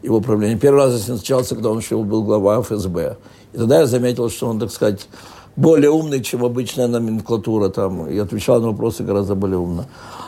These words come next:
А, а потом, когда он стал президентом, мы несколько раз встречались, э,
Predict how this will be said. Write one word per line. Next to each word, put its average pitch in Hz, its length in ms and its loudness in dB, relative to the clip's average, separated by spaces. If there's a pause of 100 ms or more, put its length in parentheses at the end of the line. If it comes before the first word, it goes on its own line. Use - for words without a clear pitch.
(220)
А, 104 360 4
а 131 100 2
потом, 147 280 6
когда 139 180 4
он 127 80 2
стал 160 200 2
президентом, 180 840 -2
мы 131 140 -6
несколько 127 360 -2
раз 120 140 4
встречались, 170 680 0 (880)
э, 98 400 2